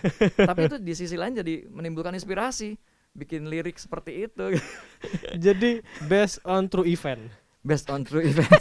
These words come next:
Speaker 1: <laughs> Kalau
Speaker 2: Tadi,
Speaker 1: film.
Speaker 2: <laughs> iya, tadi pada saat mau take vokal si Rona,
Speaker 1: Heeh.
Speaker 2: eh, si Aurel,
Speaker 1: Aurel.
Speaker 2: eh, sama sound engineer-nya, Faye, dia bilang, "Peng, coba lo kasih, eh,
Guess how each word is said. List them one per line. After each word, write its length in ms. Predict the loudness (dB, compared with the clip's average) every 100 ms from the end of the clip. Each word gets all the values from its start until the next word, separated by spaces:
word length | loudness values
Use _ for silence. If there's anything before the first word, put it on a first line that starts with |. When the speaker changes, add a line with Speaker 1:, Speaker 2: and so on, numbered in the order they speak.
| -2
Speaker 1:
<laughs> 80 | -2
Kalau 140 | 4
Speaker 2:
Tadi, 140 | 6 6
Speaker 1:
film. 240 | 4 0 -8 -16 -8
Speaker 2:
<laughs> 300 | -8 -6 0
iya, 240 | 0 0 -6
tadi 140 | -6 -2
pada 220 | 0 0
saat 320 | 0 0 0 -2
mau 260 | -6 -6
take 220 | -6 -8 -6
vokal 320 | -6 -2 -2
si 160 | -2 -2 -2
Rona, 360 | -2 -2 -2 -4
Speaker 1:
Heeh. 220 | -6 0
Speaker 2:
eh, 120 | 0
si 140 | 0 0
Aurel, 380 | 0 0 0 -2
Speaker 1:
Aurel. 340 | -8 -10 -10 -12 _ _
Speaker 2:
eh, 180 | -8 -6
sama 300 | -4 -4 -4
sound 200 | -4 -4 -4
engineer-nya, 640 | -4 -4 -4 -4 -6 -6
Faye, 280 | -6 -4 -4
dia 180 | -4 -6
bilang, 320 | -4 -6 -8 _ _
"Peng, 300 | -6 -6 -10 _ _ -6
coba 260 | -4 -2
lo 240 | -4 -6 -8 _ _ _ _ _
kasih, 580 | -12 -10 -8 -10 -10 -14 _ _ _ _
eh, 420 | -8 -8 -8 -12